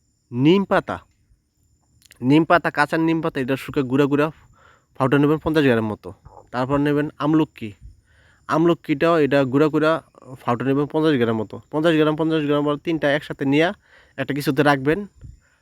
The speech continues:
রাখে এ, এ থেকে মিশিয়ে এক চামচ নরমাল এক গ্লাস পানিতে আপনার সুবিধা মতো দিনে একবেলা খাবেন।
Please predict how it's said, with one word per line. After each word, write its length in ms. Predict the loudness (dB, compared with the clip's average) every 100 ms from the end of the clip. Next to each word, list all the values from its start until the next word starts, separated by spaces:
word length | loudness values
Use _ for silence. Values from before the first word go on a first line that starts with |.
| _
রাখে 200 | -2 0
এ, 300 | 2 2 2
এ 40 | 0
থেকে 180 | 0
মিশিয়ে 380 | 0 0 2 0
এক 160 | -2 -6
চামচ 320 | -4 -2 -2 -4 -14 -4
নরমাল 280 | 0 2 2
এক 120 | 0
গ্লাস 240 | 0 -2
পানিতে 440 | -2 -4 -4 -4 -8 -12 _ _ _ _ -10
আপনার 240 | -4 -2
সুবিধা 340 | 0 0 4 4
মতো 380 | 2 -2 -6 -6 _ _ _ _ -2
দিনে 220 | 2 4
একবেলা 420 | 4 2 -2 -2 -6 _ _ _
খাবেন। 360 | -4 -2 -4